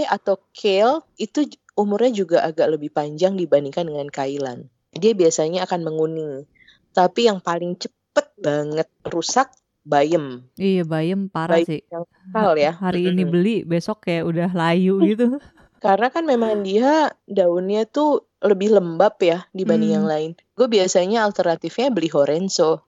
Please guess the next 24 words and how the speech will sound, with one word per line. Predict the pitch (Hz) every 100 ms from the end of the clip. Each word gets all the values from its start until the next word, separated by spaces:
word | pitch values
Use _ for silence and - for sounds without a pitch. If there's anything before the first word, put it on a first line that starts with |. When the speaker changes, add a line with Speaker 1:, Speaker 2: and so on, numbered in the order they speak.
| _
Speaker 1:
bayam | - 147 139 143
Jepang. | 139 - 131 123 131 _ _ _ _
Speaker 2:
Oh, | - 226 269 294 294
gitu | 247 190 175
Speaker 1:
Itu, | 240
Speaker 2:
ya. | 180 170 214 _ _
Speaker 1:
ha-ha, | - 160 151
dia | 147 180
lebih | 175 165
tebel, | - 156 160 185
jadi | 190 156 175
dia | 160 180
nggak | 170 -
terlalu | - 151 147
gampang | 139 135 135 143 139
rusak. | 139 - 131 131 127 _ _ _
Itu | _ 214
masih | 208 190 175
bisa | 160 160
tahan | - 147 156
lah | 147
tiga, | 143 165 147
empat | 139 143 143 -
hari. | 131 131 131 120